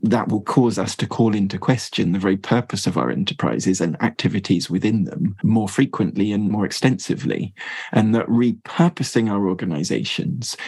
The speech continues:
to better maintain a real adaptive fit and be more useful to their stakeholders is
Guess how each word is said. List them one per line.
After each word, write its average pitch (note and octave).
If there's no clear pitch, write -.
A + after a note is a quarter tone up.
to A#2
better C#3
maintain G#2+
a G2
real B2
adaptive G#2+
fit -
and G2
be F#2+
more A2
useful G2+
to -
their F#2
stakeholders -
is G#2